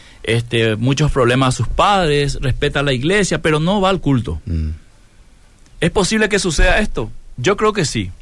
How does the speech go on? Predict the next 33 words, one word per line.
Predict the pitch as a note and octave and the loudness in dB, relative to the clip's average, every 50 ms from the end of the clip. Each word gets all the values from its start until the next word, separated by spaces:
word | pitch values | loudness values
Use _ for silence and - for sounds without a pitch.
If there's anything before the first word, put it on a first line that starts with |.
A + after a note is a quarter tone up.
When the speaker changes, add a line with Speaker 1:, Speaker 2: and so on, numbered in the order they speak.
| - - - - - - - - - - | -20 -20 -18 -18 -18 -18 -18 -16 -6 -2
Speaker 1:
Porque | E3 D#3 D3+ | -2 0 0
en | F3 F3 | 2 0
el | G3 G3 | 0 0
primer | F#3+ F#3+ E3+ F3+ G#3+ A3+ | 2 2 2 2 2 2
siglo, | G#3+ - - G#3 G#3 G3+ E3+ C3+ | 0 -2 -2 -4 -2 0 0 0
querido | B2 C3+ C3 C3+ D3+ E3 | 0 0 -2 0 0 0
Eliseo, | F3+ F#3 D3+ - C#3+ C3+ | 0 -2 -2 -2 -2 0
los | C3+ C#3+ C#3+ | 0 0 -2
primeros | - - C#3+ C3 C#3 D#3 F3+ F#3+ | 0 -2 0 0 2 2 0 0
pastores | F#3 E3 - - - - C#3+ C3 B2+ B2 | 0 2 4 4 4 4 4 4 2 0
probablemente, | A#2+ - C3 A#2+ B2+ D3 F3 G3 F#3 E3+ D#3+ D#3+ D#3+ D3+ A#2+ - A2+ C3 E3 C#3 A#2+ G#2+ F#2 E2+ D#2 D2+ | 0 0 0 2 4 4 4 4 2 2 2 0 0 0 0 0 2 4 4 4 4 4 2 0 -2 -6
<clears throat> | - - - - - - - - | -12 -18 -20 -20 -20 -14 -6 -2
eh, | C3 C3 C3 B2+ B2+ | 0 2 2 2 2
sus | - - D3+ A#2 - - | 0 0 -4 -6 -6 -4
hijos, | - G3+ A3+ A3 - D#3+ B2+ A2+ A2 - - - - - - | -2 0 0 0 0 0 -2 -2 -2 -6 -10 -14 -16 -10 -4
cuando | - C3+ B2+ B2+ B2 A2 | -2 0 0 2 0 0
ellos, | G#2+ C#3 C#3+ D#3 D#3+ E3 D#3+ C#3+ C3 - - - - - - - - - - - D2+ | 0 2 2 2 2 2 2 2 0 -4 -8 -12 -14 -12 -10 -8 -6 -6 -6 -8 -10
eh, | C#2 D2+ F2+ F2+ E2+ D#2 C#2 - - - - - - | -12 -10 -10 -10 -12 -12 -12 -12 -14 -12 -12 -8 -4
vamos | F#2 A2+ B2+ C#3+ C#3 | -2 0 2 4 4
a | |
decir, | C3 - C3 B2 G#2+ - - - - - - - | 6 6 6 4 2 0 -2 -6 -10 -14 -8 -4
hicieron | - A2 - C#3 C3+ D3+ D3+ | -4 -2 0 2 2 2 4
una | D3+ D#3 D#3 | 4 4 2
decisión | D#3 D3+ D3+ C3 C#3 D3 D3 C3 | 2 2 2 2 2 2 2 2
por, | C3+ C3+ C3+ B2 - - - - | 2 2 2 0 -2 -6 -12 -4
por | - C#3+ C3 B2 | -2 0 0 0
Cristo, | - - G3+ G3+ - - C#3 B2 A#2 - - - - - | 0 0 0 0 0 0 -2 -2 -2 -4 -10 -18 -12 -4
probablemente | - C3+ C#3 F3+ G#3+ G#3+ G3+ F#3+ G3 G3+ | 0 2 4 4 4 4 2 2 0 0
tenían | - F3+ D#3+ D3+ D#3+ E3 E3 - | 0 0 0 2 2 0 0 0
hijos | - D3+ C#3+ - D#3+ C#3 | 0 0 0 0 0 0
ya | B2+ C#3 C3+ | 0 0 0
grandes | B2+ A#2+ A#2+ B2 C3 C#3+ C3 A2 F#2+ G2+ A2 A#2+ - - - - - - | 0 0 0 2 2 2 2 2 2 0 -2 -4 -6 -12 -20 -20 -14 -10
Speaker 2:
Mm. | B2 G2+ F#2 F2 D#2+ | -6 -4 -4 -4 -4